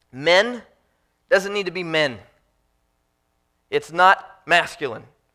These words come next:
It's the word for a human being. So while it can apply to men, it can also apply to women. In other words, women are to disciple women, <laughs> right?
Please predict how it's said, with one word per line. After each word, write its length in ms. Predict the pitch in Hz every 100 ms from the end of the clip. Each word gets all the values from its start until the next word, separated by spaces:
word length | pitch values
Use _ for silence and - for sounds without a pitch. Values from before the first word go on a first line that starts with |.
| _ _
It's 300 | 156 160 - _
the 100 | -
word 280 | 165 196 185
for 160 | 180 160
a 60 |
human 340 | 156 202 196 160
being. 400 | 160 151 117 - _ _ _ _ _ _
So 400 | - 170 156 143 - - _ _ _ _ _ _ _ _
while 240 | - 190 196
it 100 | 208
can 140 | 262
apply 320 | 311 226 170
to 80 | 131
men, 200 | 123 120
it 140 | 147 -
can 120 | 185
also 300 | 185 202 190
apply 280 | 170 156 131
to 80 |
women. 260 | 131 123 98 _ _ _ _ _ _ _ _ -
In 120 | 185
other 220 | 247 233
words, 360 | 160 151 147 - _
women 380 | 151 220 240 220
are 240 | 185 190 196
to 220 | 196 196
disciple 540 | 170 - 175 175 170
women, 320 | 160 208 160 117 _ 147 -
<laughs> 340 | - - -
right? 260 | 151 180